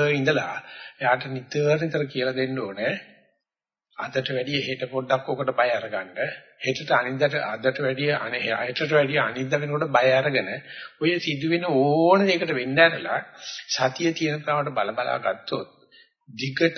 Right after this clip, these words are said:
අරමුණක් දිහා, දිගට රූපාරම්මණයක් දිහා, දිගට කායනුපසනාව දිහා බල බල ඉන්නකොට ඒකේ පුදුමාකාර වෙනසක් වෙනවා. ඒ වෙනස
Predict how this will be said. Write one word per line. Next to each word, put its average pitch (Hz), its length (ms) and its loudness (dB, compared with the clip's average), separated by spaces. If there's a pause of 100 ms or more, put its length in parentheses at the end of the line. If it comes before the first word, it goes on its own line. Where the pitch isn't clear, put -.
(140)
අරමුණක් 139 680 4
දිහා, 120 380 2 (340)
දිගට 131 480 -4
රූපාරම්මණයක් 127 1120 4
දිහා, 117 360 -6 (360)
දිගට 135 380 -2
කායනුපසනාව 131 840 0
දිහා 117 240 2
බල 110 240 0
බල 127 200 2
ඉන්නකොට 127 520 0
ඒකේ - 1400 -4
පුදුමාකාර 147 920 2
වෙනසක් 135 480 0
වෙනවා. 107 520 -4 (480)
ඒ 131 200 2
වෙනස 131 380 -2